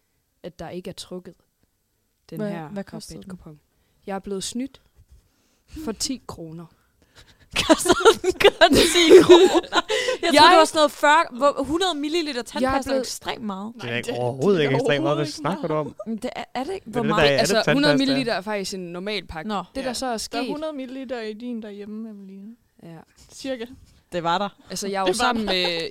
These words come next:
Speaker 1: jeg er sammen med min veninde, øh, Signe Kofod på det her tidspunkt, og Signe, hun kender mig ret godt efterhånden, og hun er sådan, "Luna, Luna, vil du tilbage i butikken? Vil du tilbage i butikken og klage?" Og så er jeg sådan, "Åh, men det er også bare kun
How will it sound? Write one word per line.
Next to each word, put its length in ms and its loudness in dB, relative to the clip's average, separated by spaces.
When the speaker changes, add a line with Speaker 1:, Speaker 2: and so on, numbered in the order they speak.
Speaker 1:
jeg 140 -2
er 40 -8
sammen 260 -8
med 80 -8
min 220 -6
veninde, 520 -6
øh, 240 -6
Signe 240 -8
Kofod 400 -8
på 80 -14
det 140 -8
her 120 -6
tidspunkt, 540 -8
og 100 -12
Signe, 240 -8
hun 140 -6
kender 220 -10
mig 380 -10
ret 220 -14
godt 160 -10
efterhånden, 440 -12
og 60 -12
hun 120 -8
er 40 -4
sådan, 220 -6
"Luna, 400 0
Luna, 360 -4
vil 100 -2
du 60 -4
tilbage 360 -4
i 40 -4
butikken? 440 -6
Vil 120 -8
du 60 -10
tilbage 320 -4
i 40 -8
butikken 380 -6
og 80 -8
klage?" 440 -10
Og 60 -12
så 80 -8
er 40 -6
jeg 80 -10
sådan, 160 -10
"Åh, 800 -2
men 140 -10
det 80 -4
er 60 0
også 180 -2
bare 160 -2
kun 160 0